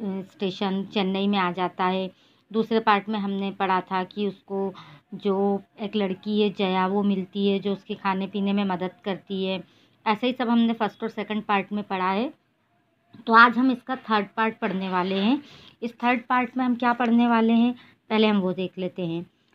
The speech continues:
"There is a row of huts near dirty puddles।" मतलब puddles मतलब होता है गड्ढे। तो यहाँ पर हम क्या पढ़ने वाले हैं, वहाँ पर एक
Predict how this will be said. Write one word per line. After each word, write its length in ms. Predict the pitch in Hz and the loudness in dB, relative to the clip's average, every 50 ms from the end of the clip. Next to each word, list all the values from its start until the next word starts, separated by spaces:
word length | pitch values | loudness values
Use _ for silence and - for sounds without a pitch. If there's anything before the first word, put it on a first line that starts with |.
| _ - 220 | _ -6 2
"There 320 | 220 254 254 262 285 302 | 4 6 6 6 6 4
is 80 | 254 320 | 4 6
a 160 | 320 302 247 247 | 6 6 6 6
row 260 | 247 254 262 262 254 | 6 6 6 4 2
of 20 | - - - - | 0 -2 4 6
huts 380 | 233 214 226 220 - - - 233 | 6 8 6 4 0 -4 2 4
near 360 | 226 220 220 214 220 214 190 | 6 6 6 6 4 2 2
dirty 420 | 208 196 185 180 - 240 285 359 - _ _ _ _ _ - - | 2 2 2 2 2 0 0 0 -2 _ _ _ _ _ 0 4
puddles।" 340 | 208 196 180 175 165 156 156 - _ _ _ _ _ _ _ _ - 220 | 4 6 6 4 4 2 -2 -6 _ _ _ _ _ _ _ _ -8 -8
मतलब 380 | 220 226 240 247 262 254 - | -4 0 2 2 2 2 2
puddles 380 | - 214 208 226 247 240 - 240 | 0 2 4 4 2 2 0 -2
मतलब 260 | 247 247 226 247 247 | -2 0 0 0 0
होता 220 | 233 233 233 233 | 0 0 0 2
है 240 | 226 240 277 311 330 | 2 2 4 2 2
गड्ढे। 560 | 254 185 190 170 160 156 143 160 165 156 151 151 - _ _ _ _ _ _ _ _ - | 0 0 0 0 0 0 -2 -2 -2 -2 -2 -4 -10 _ _ _ _ _ _ _ _ -2
तो 320 | 240 233 233 240 247 240 247 _ - 180 | 2 4 4 4 4 2 0 _ -12 -6
यहाँ 240 | 196 214 196 202 202 | -2 -2 0 0 2
पर 140 | 233 233 | 2 2
हम 180 | 240 233 233 226 | 4 4 4 2
क्या 180 | 226 240 233 226 | 2 2 0 2
पढ़ने 260 | 240 233 233 233 233 | 2 2 2 2 2
वाले 240 | 220 226 226 226 254 | 2 2 2 2 2
हैं, 100 | 277 262 | 2 2
वहाँ 260 | 226 214 208 202 202 226 | 2 2 2 2 2 2
पर 220 | 240 240 254 277 - _ _ _ _ _ _ - | 0 0 0 -6 -12 _ _ _ _ _ _ 0
एक 540 | - 240 226 226 - 247 226 226 214 208 | 4 4 4 4 4 4 4 4 4 2